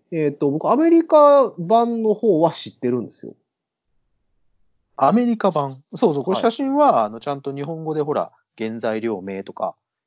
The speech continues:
Speaker 2: いろいろ書いてあるから。
Speaker 1: そうそうそうそう。
Speaker 2: これ日本、日本版なんだね、これね。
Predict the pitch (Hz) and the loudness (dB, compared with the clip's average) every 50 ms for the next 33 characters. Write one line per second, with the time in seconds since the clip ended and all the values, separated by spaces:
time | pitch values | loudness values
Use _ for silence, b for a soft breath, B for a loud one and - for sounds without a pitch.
0 | - 107 113 117 113 113 - 120 113 113 - 117 107 95 - - - 92 87 - | -10 -6 -4 -4 -4 -4 -2 -2 -2 -2 -2 -4 -4 -4 -6 -6 -4 -4 -4 -4
1 | - _ _ _ _ _ _ _ _ _ _ - - 285 277 208 - - 151 127 | -6 _ _ _ _ _ _ _ _ _ _ -4 0 2 2 2 0 -2 -6 -4
2 | - 214 196 190 196 208 214 214 233 214 190 180 190 196 226 208 202 202 190 180 | -2 -2 0 2 2 2 2 2 2 2 2 2 2 2 2 2 2 2 2 2
3 | 185 180 180 180 175 139 - - 151 190 - - 65 - 165 220 220 | 0 0 0 -4 -6 -8 -10 -10 -12 -12 -12 -12 -12 -8 -8 -8 -8